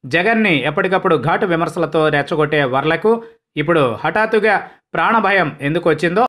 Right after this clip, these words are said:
అర్థం కాకుండా ఉందని అంటున్నారు. జగన్ది ఏకంగా సొంత బాబాయినే కొట్టే క్యారెక్టర్ అని టీడీపీ అనుకూల మీడియా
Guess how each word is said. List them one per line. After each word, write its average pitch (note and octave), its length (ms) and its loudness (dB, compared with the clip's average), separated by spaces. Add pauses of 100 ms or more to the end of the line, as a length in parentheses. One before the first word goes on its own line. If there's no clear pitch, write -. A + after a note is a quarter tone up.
(120)
అర్థం F3+ 280 0
కాకుండా G#3 440 0
ఉందని F3 300 0
అంటున్నారు. D3+ 420 0 (200)
జగన్ది E3 720 2
ఏకంగా E3+ 580 0
సొంత A3 340 0
బాబాయినే G3 560 2
కొట్టే F#3 360 0
క్యారెక్టర్ F3 420 0
అని A3+ 240 0 (320)
టీడీపీ A#3 380 4
అనుకూల F#3+ 400 0
మీడియా F3+ 460 0